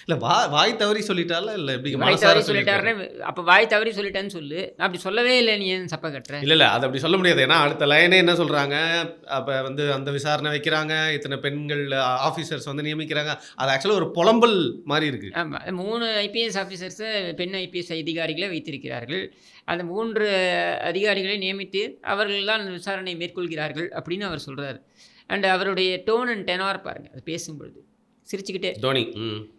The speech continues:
Speaker 2: இது வந்து என் வீட்டில் நடந்தாலோ, உங்கள் வீட்டில் நட-, உங்கள் வீட்டில்னா என் வீட்டுன்னு சொல்லுவோம், மத்தவங்க வீட்ல
Speaker 1: இல்ல, இல்ல,
Speaker 2: நடந்ததுன்னு
Speaker 1: நம்ம
Speaker 2: நினைக்க
Speaker 1: கம்பேர்
Speaker 2: மாட்டேன்.
Speaker 1: பண்ணி பார்ப்போம்.
Speaker 2: யார் வீட்டில்
Speaker 1: நடந்தாலும்
Speaker 2: நடந்திருந்தாலும் நம்ம வந்து
Speaker 1: தப்பு
Speaker 2: இதை
Speaker 1: தான்.
Speaker 2: வந்து எப்படி நம்ம இதை அணுகுவோம்? சிரிச்சுக்கிட்டு இந்த மாதிரி தான் அணுகுவோமா? எவ்வளோ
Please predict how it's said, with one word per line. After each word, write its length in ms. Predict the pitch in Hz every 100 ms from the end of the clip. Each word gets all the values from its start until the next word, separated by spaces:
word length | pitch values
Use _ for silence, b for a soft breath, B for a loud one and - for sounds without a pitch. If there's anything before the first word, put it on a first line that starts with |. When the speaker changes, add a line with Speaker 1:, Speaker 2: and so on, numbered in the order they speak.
| -
Speaker 2:
இது 160 | 202
வந்து 260 | 202 220 220
என் 160 | 208
வீட்டில் 300 | 220 220 214
நடந்தாலோ, 360 | 202 185 175 165
உங்கள் 320 | 175 185 196
வீட்டில் 260 | 196 190 190
நட-, 260 | 175 175 - -
உங்கள் 220 | 185 196
வீட்டில்னா 480 | 202 208 208 302 220
என் 160 | 233
வீட்டுன்னு 240 | 226 208 220
சொல்லுவோம், 320 | 190 175 147
மத்தவங்க 320 | 147 170 165
வீட்ல 180 | 170 180
Speaker 1:
இல்ல, 100 | 165
இல்ல, 120 | 302
Speaker 2:
நடந்ததுன்னு 120 | 220
Speaker 1:
நம்ம 80 | 147
Speaker 2:
நினைக்க 220 | - -
Speaker 1:
கம்பேர் 40 | -
Speaker 2:
மாட்டேன். 180 | 254
Speaker 1:
பண்ணி 160 | 240 202
பார்ப்போம். 400 | 156 165 - 90
Speaker 2:
யார் 320 | 165 185 233
வீட்டில் 240 | 240 226 220
Speaker 1:
நடந்தாலும் 380 | 196 151 160
Speaker 2:
நடந்திருந்தாலும் 340 | 160 180 180 226
நம்ம 240 | 220 202
வந்து 160 | 190 196
Speaker 1:
தப்பு 160 | 214
Speaker 2:
இதை 100 | 196
Speaker 1:
தான். 100 | 185
Speaker 2:
வந்து 160 | 214 233
எப்படி 280 | 190 208 214
நம்ம 180 | 190 180 190 175 151 147 143 139 147 143 - 85 - -
இதை 240 | - 170
அணுகுவோம்? 540 | 156 151 180 170 156 160 b -
சிரிச்சுக்கிட்டு 300 | 202 190 175
இந்த 120 | 165
மாதிரி 220 | 156 156
தான் 140 | 156 147
அணுகுவோமா? 420 | 143 135 117 120 135 123 - - _ _ _ _ _ _ _ _ _ _ _ _ _ _ _ _ _ _
எவ்வளோ 300 | 233 208